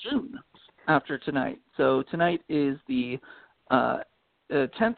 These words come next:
episode, and it's going to be the, uh, last episode until, uh, I think it's June twenty-first is the plan. Um, things may change. Keep checking the, uh, Facebook and the Twitter and the Instagrams and all this other stuff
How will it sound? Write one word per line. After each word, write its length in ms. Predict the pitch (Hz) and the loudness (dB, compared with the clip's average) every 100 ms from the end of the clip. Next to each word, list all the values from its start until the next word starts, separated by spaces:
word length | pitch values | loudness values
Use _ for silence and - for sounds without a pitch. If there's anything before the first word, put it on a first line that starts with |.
| - | -2
episode, 580 | 139 127 - 127 127 127 | -2 -2 -4 -2 -2 -4
and 140 | 143 | -8
it's 140 | 139 | -8
going 240 | - 135 131 | -4 -2 -2
to 80 | 143 | -4
be 240 | 131 127 123 - | -4 -2 -4 -4
the, 320 | 127 120 117 131 | -4 -2 -4 -2
uh, 200 | 120 123 | 0 0
last 320 | 131 135 - 143 | 2 2 0 -10
episode 680 | - 127 - 131 131 127 - | -10 -10 -8 -6 -4 -8 -10
until, 640 | 127 131 - 123 123 127 - _ _ _ _ - | -16 -14 -8 -8 -6 -10 -12 _ _ _ _ 0
uh, 220 | 127 123 | 2 2
I 40 | 117 | -2
think 160 | 180 - | -8 -10
it's 140 | 117 - - | -12 -10 -6
June 240 | 175 180 - | -6 -6 -8
twenty-first 640 | 156 147 139 - 135 131 - - - | -4 -4 -4 0 2 2 -2 -16 -6
is 220 | 123 120 - | -4 -4 -4
the 240 | 120 113 - | -2 -2 0
plan. 420 | 135 123 123 123 - | 0 2 0 -2 -4
Um, 300 | 120 - - - - _ | -2 -2 -6 -14 -20 _
things 220 | 202 185 | 0 2
may 160 | 175 156 | 4 2
change. 340 | - 139 139 - | 2 2 2 0
Keep 200 | - - | -4 -2
checking 320 | - 139 143 | -2 -2 -2
the, 200 | 135 127 | 0 0
uh, 200 | 123 120 113 151 | 0 -2 -2 -2
Facebook 440 | 127 - 139 131 - - _ - _ - | -2 0 0 0 -4 -20 _ -20 _ -6
and 160 | 139 | -6
the 60 | 131 | -6
Twitter 560 | - 139 139 131 131 - - | -2 0 2 0 -2 -6 -8
and 180 | 123 123 | -4 -2
the 240 | 123 123 131 | -2 -4 -6
Instagrams 720 | 143 139 123 131 127 123 123 - | -12 -10 -6 -2 -2 -2 -6 -10
and 120 | 233 | -6
all 140 | - | -2
this 140 | 139 123 | -2 -2
other 220 | 131 123 | -4 -4
stuff 260 | - 123 113 | -4 -4 -4